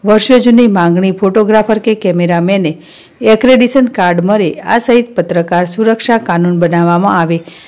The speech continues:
તે અંગે જંબુસર ધારાસભ્ય સંજયભાઈ સોલંકીને પત્રકાર એકતા સંગઠન ભરૂચ જિલ્લા પ્રમુખ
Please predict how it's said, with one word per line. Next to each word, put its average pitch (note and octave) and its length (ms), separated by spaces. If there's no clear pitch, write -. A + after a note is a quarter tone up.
તે B3 100
અંગે A#3 300
જંબુસર F3+ 500
ધારાસભ્ય G3 680
સંજયભાઈ F3 680
સોલંકીને F#3+ 560
પત્રકાર A#3+ 540
એકતા F3+ 360
સંગઠન G3 640
ભરૂચ E3+ 380
જિલ્લા F3+ 380
પ્રમુખ E3+ 440